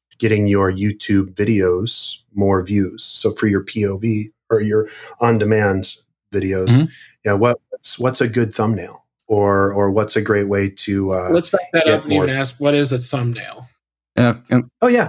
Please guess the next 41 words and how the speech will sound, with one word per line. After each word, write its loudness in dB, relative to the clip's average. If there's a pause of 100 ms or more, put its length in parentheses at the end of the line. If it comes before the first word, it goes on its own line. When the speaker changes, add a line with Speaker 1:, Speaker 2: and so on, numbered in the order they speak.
(120)
Speaker 1:
yeah, -4
Speaker 2:
we'll 0
Speaker 1:
thank 2
Speaker 2:
start 2
Speaker 1:
you. -8
Speaker 2:
there. 0
Yeah, -2
Speaker 1:
Even 2
Speaker 2:
so 4
Speaker 1:
better. -12
Speaker 2:
the 2
thumbnail 2
is 0
when 4
you're 4
scrolling 2
through 0
YouTube 0
and 2
you 2
see 0
the -2
first 0
little 2
preview 0
of -2
a -4
video. 0 (580)
The -2
thumbnail 2
is 4
Speaker 1:
Mm-hmm. 4
Speaker 2:
just -6
that 2
image -4
that 0
kinda -2 (280)
grabs 0
people's -8
attention. -6
So 0